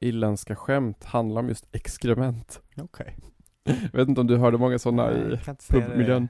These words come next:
Speaker 2: Nej, inte så mycket snusk i och för sig, men,
Speaker 1: Mm.
Speaker 2: eh,
Speaker 1: Ingen bajs.
Speaker 2: ingen bajs, vad jag minns. Nej.
Speaker 1: Nej.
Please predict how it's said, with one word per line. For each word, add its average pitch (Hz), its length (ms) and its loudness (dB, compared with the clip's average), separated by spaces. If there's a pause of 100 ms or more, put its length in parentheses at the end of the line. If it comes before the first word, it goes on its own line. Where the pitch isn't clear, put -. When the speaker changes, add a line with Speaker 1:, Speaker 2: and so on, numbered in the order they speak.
(120)
Speaker 2:
Nej, 120 400 -12
inte 123 160 -20
så 120 80 -18
mycket 120 300 -14
snusk 139 340 -14
i 123 140 -8
och - 40 -10
för - 140 -20
sig, 120 340 -14
men, 104 160 -12
Speaker 1:
Mm. 107 280 -6
Speaker 2:
eh, 95 60 -12 (800)
Speaker 1:
Ingen 127 200 4
bajs. 117 260 0 (160)
Speaker 2:
ingen 117 160 -10
bajs, 120 340 -8
vad 120 60 -6
jag 110 80 -6
minns. 113 260 -16
Nej. 110 140 -6
Speaker 1:
Nej. - 100 -10